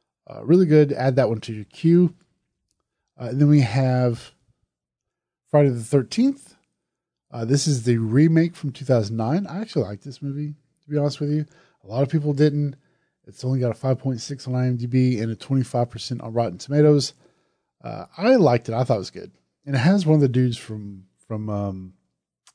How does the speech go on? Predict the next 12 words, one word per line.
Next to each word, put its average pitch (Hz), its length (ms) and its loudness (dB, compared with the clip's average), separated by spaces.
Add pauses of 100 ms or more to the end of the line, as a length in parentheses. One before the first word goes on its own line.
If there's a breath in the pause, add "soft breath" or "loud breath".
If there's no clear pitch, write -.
(200)
uh, 95 260 -20
what's 98 240 -20
that 92 140 -18
show? 101 380 -10 (200)
Supernatural, 127 720 0 (520)
which - 420 -10
is 110 280 -12
now 117 220 -8
being 123 260 -4
canceled, 180 420 -2
apparently. 95 440 -18 (800)
Uh, 110 140 -16